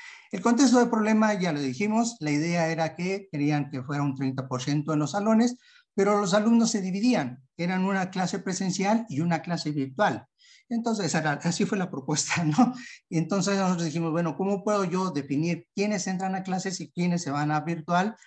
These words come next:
¿Bajo qué criterios? Eso era lo complicado, ¿no? Era, no era cuestión de hacer un volado ni los primeros que aparecieran, no, tenía que haber criterios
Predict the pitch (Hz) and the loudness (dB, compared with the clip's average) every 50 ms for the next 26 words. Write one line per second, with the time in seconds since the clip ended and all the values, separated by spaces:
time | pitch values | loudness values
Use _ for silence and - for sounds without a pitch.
0 | - - _ - - 151 135 - 147 131 - 175 160 170 - 139 147 131 - 147 | -20 -20 _ -6 -4 -4 -2 -2 -4 -4 -2 -4 -4 -4 -4 -6 -6 -4 -2 -4
1 | 127 117 - - - - - - 143 127 131 139 131 131 123 120 127 131 120 110 | -4 -4 -4 -10 -16 -18 -16 -12 -10 -6 -4 -4 -2 -2 -4 -6 -8 -10 -12 -12
2 | 110 110 107 - 113 113 113 117 123 135 139 143 143 135 127 160 165 175 160 165 | -12 -14 -10 -10 -10 -8 -8 -6 -4 -2 -2 -2 -2 -2 -2 0 2 2 0 0
3 | 151 - - 165 151 139 - 151 143 151 135 123 127 123 127 143 151 156 143 131 | -2 -4 -2 -2 -2 -2 -2 0 0 0 0 -2 -2 -2 0 2 2 2 0 -2
4 | 127 110 117 120 110 - - 135 131 131 131 139 143 147 139 139 131 131 - - | -4 -6 -8 -10 -12 -12 -10 -8 -8 -6 -4 -2 0 0 0 -2 -6 -8 -12 -12
5 | 131 120 120 - - 156 131 120 131 160 165 165 214 226 262 254 254 220 220 220 | -12 -12 -10 -8 -8 -6 -6 -6 -6 -6 -6 -4 0 0 0 2 2 0 0 0
6 | 220 - 156 151 - 185 180 180 185 180 | -2 -6 -8 -6 -6 -4 -4 -2 -4 -4